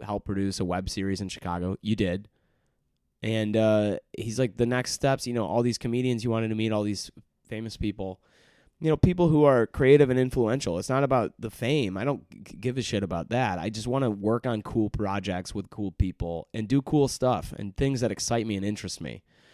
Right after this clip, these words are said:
and create good art and, uh, and work with people who are positive and, and supportive, and, and I wanna ha-, be positive and support them."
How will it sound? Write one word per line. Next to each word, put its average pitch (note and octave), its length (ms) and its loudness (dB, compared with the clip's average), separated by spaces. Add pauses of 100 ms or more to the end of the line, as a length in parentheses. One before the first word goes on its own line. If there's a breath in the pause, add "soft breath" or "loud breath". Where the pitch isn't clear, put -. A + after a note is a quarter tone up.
(240 soft breath)
and G#2+ 180 -2
create A2 400 2
good G#2 160 2
art E2+ 320 -4 (560)
and, G#2 360 0
uh, F#2+ 180 -2
and G#2+ 160 -4
work B2+ 240 -4
with - 160 -6
people G#2+ 340 -6
who G2+ 140 -4
are F#2+ 80 -4
positive G2 680 -2
and, F#2 240 -8
and F#2+ 160 -8
supportive, F#2+ 600 -2
and, E2+ 280 -6
and F2+ 200 -6
I F#2+ 80 -2
wanna A2+ 260 0
ha-, G#2+ 240 -8
be G#2 100 -6
positive G2+ 380 0
and G2+ 100 -6
support - 300 -6
them." A#2 300 -8